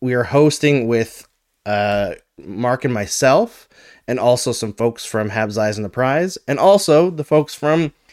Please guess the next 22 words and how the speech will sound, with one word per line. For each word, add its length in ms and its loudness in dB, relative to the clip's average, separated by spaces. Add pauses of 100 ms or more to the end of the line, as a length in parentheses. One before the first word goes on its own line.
(340)
Habs 280 0
Fan 220 0
T 200 -4
V. 280 0
So 240 -6
we're 80 -4
gonna 120 -4
have 480 -2
a 80 -14
great 260 2
atmosphere, 640 -2 (360)
lots 340 2
of 80 -2
giveaways. 800 0 (720)
So, 440 0
uh, 260 0
a-, 220 -4
all 280 4
the 120 0
money 440 6
that's 360 -10
being 600 0